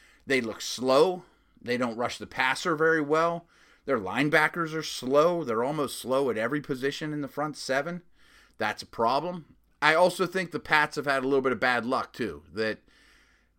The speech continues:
Newton looks right. And, yeah, some of it's because he's playing against a bad defense, but, you know, it's kinda like Watson. Came out of his shell at the right time. Newton came out of his shell at the right time.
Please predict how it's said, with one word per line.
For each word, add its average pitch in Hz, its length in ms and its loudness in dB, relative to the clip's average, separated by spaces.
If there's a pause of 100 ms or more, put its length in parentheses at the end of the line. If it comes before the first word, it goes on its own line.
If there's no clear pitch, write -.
Newton 180 360 0
looks 170 180 0
right. 135 380 2 (120)
And, 131 400 2
yeah, 208 260 12
some 180 180 0
of 147 80 0
it's 139 100 -2
because 147 220 0
he's 123 100 -6
playing 131 220 2
against 120 180 -4
a 107 40 -8
bad 117 200 0
defense, 120 480 -8
but, - 480 0 (640)
you 143 100 -2
know, 139 80 2
it's 123 80 -4
kinda 156 180 6
like 135 140 2
Watson. 131 460 0
Came 151 180 2
out 143 80 6
of 131 60 0
his 127 80 -4
shell 131 260 4
at 113 80 -4
the 123 80 -4
right 110 240 -2
time. 92 340 -4
Newton 127 260 2
came 131 200 2
out 127 80 2
of 117 60 0
his 110 80 -6
shell 117 240 2
at 104 80 -6
the 107 100 -6
right 104 240 -4
time. 104 360 -4